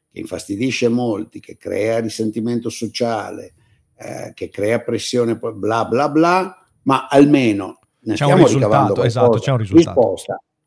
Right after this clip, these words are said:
Speaker 2: No.
Speaker 1: nespole. Ricavi proprio la, cioè, la, la, sono montagne che partoriscono topolini. Perché? Perché il problema sta alla radice.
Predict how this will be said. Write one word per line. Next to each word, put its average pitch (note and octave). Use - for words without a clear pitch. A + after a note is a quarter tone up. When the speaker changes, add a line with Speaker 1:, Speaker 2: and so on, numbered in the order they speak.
Speaker 2:
No. G2
Speaker 1:
nespole. G#2
Ricavi B2
proprio G#2+
la, -
cioè, -
la, G#2+
la, G#2+
sono A2
montagne A2+
che G#2
partoriscono F#2
topolini. F2+
Perché? -
Perché C#3+
il A2+
problema -
sta -
alla G1+
radice. -